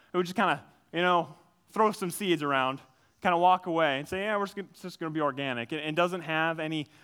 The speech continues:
just plan or forethought for, you know, seed selection, soil preparation, irrigation, harvest, you know, all, all the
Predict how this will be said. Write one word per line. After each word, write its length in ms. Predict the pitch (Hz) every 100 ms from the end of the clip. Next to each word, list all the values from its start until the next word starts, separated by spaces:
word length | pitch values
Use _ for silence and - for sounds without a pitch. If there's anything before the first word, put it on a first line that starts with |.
| -
just 200 | 165 -
plan 560 | - 156 160 180 185 196
or 220 | 160 151
forethought 760 | - 165 165 - 185 170 160
for, 520 | - 180 165 151 147 - - - _
you 120 | 123
know, 260 | 131 131 127 -
seed 460 | - - 180 185
selection, 1040 | 151 - 127 117 135 202 208 - - 190 185
soil 420 | 180 190 196 190
preparation, 1000 | 185 202 185 180 175 175 170 - 175 165
irrigation, 920 | 180 196 185 170 160 175 165 - 165
harvest, 440 | 151 185 185 160 156
you 80 | 170
know, 80 |
all, 160 | 165 202
all 180 | 190 214
the 120 | 190